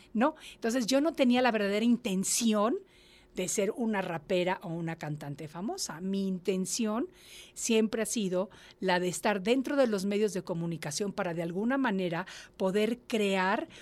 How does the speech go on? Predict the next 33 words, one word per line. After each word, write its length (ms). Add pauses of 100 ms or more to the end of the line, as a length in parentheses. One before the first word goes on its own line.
(140)
o 160
poder 300
ayudar. 520
En 200
este 260
momento 680 (320)
estoy 280
muy 220
enfocada 680 (280)
en 120
todo 240
lo 120
que 100
tiene 280
que 140
ver 180
con 200
la 80
apertura 480
de 120
conciencia, 880
con 180
el 80
crecimiento 520
espiritual, 680
con 160
el 80
crecimiento 600
personal, 540 (340)
etcétera, 500
etcétera. 460
Por 120
eso, 160